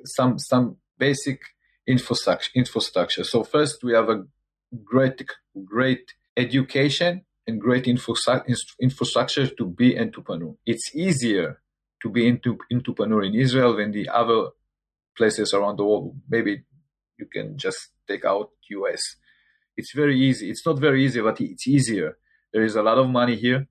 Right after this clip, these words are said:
There's a lot of global technology company ca-,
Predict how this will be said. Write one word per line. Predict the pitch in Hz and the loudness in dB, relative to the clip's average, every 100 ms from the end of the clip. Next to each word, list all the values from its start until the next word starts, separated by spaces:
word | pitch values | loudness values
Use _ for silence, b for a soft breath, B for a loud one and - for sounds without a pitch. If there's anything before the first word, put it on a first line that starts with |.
| _ _ | _ _
There's | 107 98 | -2 2
a | 101 | 2
lot | 101 101 104 113 | 2 2 2 2
of | 107 95 - | 0 -4 -4
global | 113 107 110 - _ _ _ | 0 4 4 2 _ _ _
technology | - - 113 107 98 | -16 -4 -2 -2 -4
company | 107 104 95 104 98 | -4 -4 -2 -4 -4
ca-, | - | -8